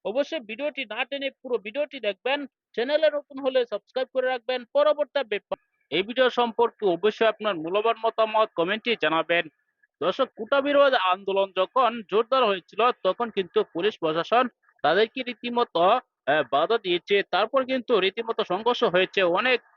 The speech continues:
মানুষ আহত হয়েছেন, এমনকি নিহত হয়েছেন। এখন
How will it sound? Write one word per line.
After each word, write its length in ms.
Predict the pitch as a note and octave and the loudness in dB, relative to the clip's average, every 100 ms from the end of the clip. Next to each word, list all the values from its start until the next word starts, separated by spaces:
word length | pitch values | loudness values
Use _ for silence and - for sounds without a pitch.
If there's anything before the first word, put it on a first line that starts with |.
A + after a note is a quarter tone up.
| _ - | _ -10
মানুষ 280 | A2+ D3+ A3+ G#3 | -2 0 2 2
আহত 200 | E3 G3+ F3 | 0 0 2
হয়েছেন, 360 | F3 F3 - F3+ E3 _ _ _ _ - | 2 0 0 0 -2 _ _ _ _ -6
এমনকি 380 | D#3+ B3 B3+ B3+ E3 | -2 -2 -4 -4 0
নিহত 260 | E3 G#3 | 0 0
হয়েছেন। 460 | F3+ E3 E3+ - F#3 E3 _ _ - | 2 2 0 0 -2 -2 _ _ -10
এখন 360 | C#3 G#3+ - | -4 -2 2